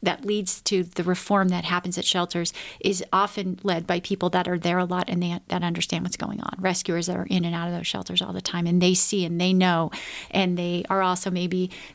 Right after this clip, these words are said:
get online and social media or following the, the no kill movement, and they know what's possible and, and they can fight for reform. But when you're just a, a tax-paying citizen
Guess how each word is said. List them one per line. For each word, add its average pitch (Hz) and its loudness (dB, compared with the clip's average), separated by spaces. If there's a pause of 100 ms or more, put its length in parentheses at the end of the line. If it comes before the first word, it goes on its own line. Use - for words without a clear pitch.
get 202 2
online 185 4
and 175 -2
social 190 2
media 180 0
or 180 0
following 185 2 (340)
the, 202 4
the 208 6
no 214 6
kill 202 0
movement, 175 2
and 190 8
they 214 6
know 214 6
what's 196 4
possible 180 -2
and, 175 -2
and 180 4
they 175 2
can 180 0
fight - -2
for 185 -8
reform. 185 -4 (500)
But 254 2 (280)
when 208 0
you're 247 4
just - 0
a, 185 4 (100)
a 185 2 (240)
tax-paying 202 -4
citizen 185 0